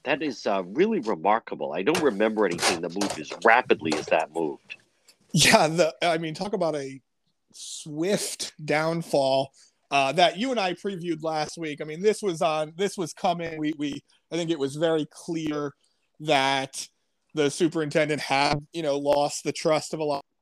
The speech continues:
Speaker 2: and for any chance of a, you know, of this takeover to uh, you know, to, to work or to even have a chance to work, uh, it made sense that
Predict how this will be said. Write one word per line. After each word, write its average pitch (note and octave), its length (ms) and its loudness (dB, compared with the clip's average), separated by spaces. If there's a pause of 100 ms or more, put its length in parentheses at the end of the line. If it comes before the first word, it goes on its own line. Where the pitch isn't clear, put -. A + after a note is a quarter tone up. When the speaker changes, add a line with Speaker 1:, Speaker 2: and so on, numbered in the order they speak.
(600)
Speaker 2:
and C3+ 400 -4
for C#3+ 460 -4 (260)
any F3+ 380 2
chance D#3+ 800 -4
of C#3+ 180 -4
a, C#3 320 -2 (460)
you D3+ 80 -6
know, C#3 160 0
of C#3 200 -4
this D3 220 -2
takeover D3+ 720 -2 (320)
to D3+ 560 0 (560)
uh, A#3 220 2
you A#3+ 80 -4
know, G#3 140 4
to, F#3+ 200 0
to F#3+ 220 0
work D#3 500 0
or D3 200 0
to D3 300 0
even D3 200 -4
have C3+ 120 -6
a B2+ 40 -2
chance E3 460 0
to D#3 120 -2
work, C3+ 420 -2 (440)
uh, C#3+ 240 6
it D3 160 -2
made D#3+ 280 0
sense D#3 640 -2
that C#3 340 -4